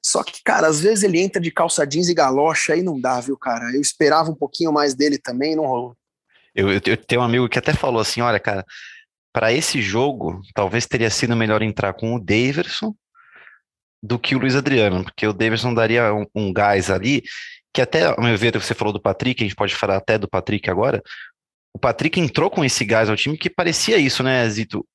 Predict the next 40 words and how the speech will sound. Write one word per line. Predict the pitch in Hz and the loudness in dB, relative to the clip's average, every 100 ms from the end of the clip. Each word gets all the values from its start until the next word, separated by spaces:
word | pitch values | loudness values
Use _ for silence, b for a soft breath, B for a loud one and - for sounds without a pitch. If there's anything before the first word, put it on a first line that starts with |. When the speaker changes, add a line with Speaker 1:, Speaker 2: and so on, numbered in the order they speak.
| - | -12
Speaker 2:
Que | - | -6
o | |
time | 120 151 151 | -2 -2 0
tava | 165 208 - _ | 0 -2 -4 _
perdendo | 160 135 113 127 123 | -2 0 0 2 0
a | |
potência | - 120 - 120 113 104 113 | 0 -4 0 0 0 2 2
ali | 104 104 | 2 0
no | |
meio | 104 101 101 | 0 0 -2
campo, | - 123 143 151 B B B B - | -2 -2 -2 -6 B B B B -2
principalmente | 147 160 160 165 160 | 0 2 0 0 0
depois | 165 147 123 | 0 0 0
do | |
segundo | 131 117 113 | 0 0 0
tempo. | 113 98 123 | 0 -2 -2
E | |
o | |
Patrick, | 123 151 - 196 220 233 B B - | -4 -4 -2 -4 -6 -8 B B -10
o | - | -2
que | 165 | 0
não | 156 | 0
falta | - 143 165 | 2 0 2
é | 214 | 0
aquela | 208 196 | 0 0
potência | 196 - 156 143 | -2 0 -2 0
que | 156 | -4
ele | 147 | -2
tem, | 117 | 0
né? | 101 | 0
De | 90 | 0
chegar | - 101 | 0 2
duro | 92 101 | 2 0
na | 98 | 0
bola, | 85 117 131 117 104 - B B | 2 2 4 4 2 0 B B
de | - 92 | -14 -4
tá | 113 | -2
em | 92 | -2
todas. | - 131 135 | 0 2 2
O | 113 | 0